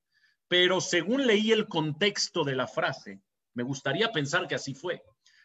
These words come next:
pero según leí el contexto de la frase, era una ideología de vida, no para salvarse la vida, no porque estaban en un momento de riesgo y de antes-, antisemitismo,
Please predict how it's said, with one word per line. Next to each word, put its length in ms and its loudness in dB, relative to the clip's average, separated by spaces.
pero 180 4
según 360 0
leí 220 6
el 80 4
contexto 480 0
de 120 4
la 120 4
frase, 520 0
era 200 6
una 200 6
ideología 920 4
de 180 0
vida, 400 -2
no 300 4
para 200 8
salvarse 560 2
la 100 2
vida, 300 -6
no 500 6
porque 380 6
estaban 440 4
en 120 2
un 120 0
momento 440 0
de 100 2
riesgo 400 -2
y 40 -2
de 100 -2
antes-, 560 -6
antisemitismo, 1000 -10